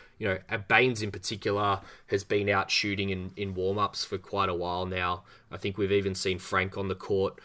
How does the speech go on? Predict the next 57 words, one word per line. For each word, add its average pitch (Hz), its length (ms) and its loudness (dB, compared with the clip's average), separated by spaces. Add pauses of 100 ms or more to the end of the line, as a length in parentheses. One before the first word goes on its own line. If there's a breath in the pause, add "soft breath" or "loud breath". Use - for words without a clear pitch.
(240 soft breath)
recently. 98 720 0
Uh, - 40 -8
our 92 340 0
good 95 200 -4
friend 98 240 0
Kellen 92 280 -2
Olson 98 340 -2
noted 95 280 -2
that 95 180 0
one. 98 200 -2 (260 loud breath)
So, - 120 -8
and 117 120 0
there's 139 140 4
about 165 220 2
twenty-seven 143 520 2
games 123 380 4
left 98 340 -2
after 104 340 -2
the 98 120 0
All-Star 98 380 0
break. 87 300 -2
So, 98 280 2 (340 loud breath)
you 120 80 0
know, 113 60 4
I 104 80 4
think, 143 280 0 (120)
you 127 80 -2
know, 104 100 2 (100)
you 107 120 -8
can't 123 340 2 (180)
predict 107 400 -4
what 98 180 -2
future 147 440 0
injuries 98 420 0
might 95 200 2
happen, 95 320 0
but 95 200 -2 (380 soft breath)
the, 101 120 2
I 110 100 0
think 156 180 -2
they 135 100 6
might 131 240 2
be 120 100 0
back 110 280 2
to 110 160 2
full 120 300 0
strength 107 440 -2
after 101 320 0
the 95 160 0
All-Star 98 380 0
period, 95 420 2
and, 95 220 0
and 98 140 -4
that's 104 220 -2
why 95 140 2
they're 92 140 0
not, 92 320 -2